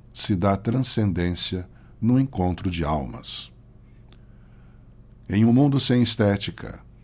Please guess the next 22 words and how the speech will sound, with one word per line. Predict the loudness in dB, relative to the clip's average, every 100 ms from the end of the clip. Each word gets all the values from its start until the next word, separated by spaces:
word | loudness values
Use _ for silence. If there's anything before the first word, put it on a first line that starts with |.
| -20 -20 -20 -20 -10 -2
a |
ação | 0 2 4 6
ética | 4 2 -2
se | 0 4
reduz | 4 4 4 2 2
a |
uma | 2 2
deontologia | 2 0 2 0 0 0 0 0
rasa, | 2 2 2 0 -6 -10 -14 -20 -20 -20 -20 -20 -12
um | -4 0 0
seguir | -2 4 4 6 8 8
de | 6
um | 0
simples | -2 -2 -2 -2 -4
código | 0 2 2 2
de | -2 -2
conduta | -2 -2 0 0 0 -8 -12 -18 -20 -20 -6
ou | 2 4
a |
um | 4
cálculo | 2 4 4 2 -2 -2 -2 -6 -20 -20 -12
utilitarista. | -10 -4 -4 -4 -6 -6 -8 -10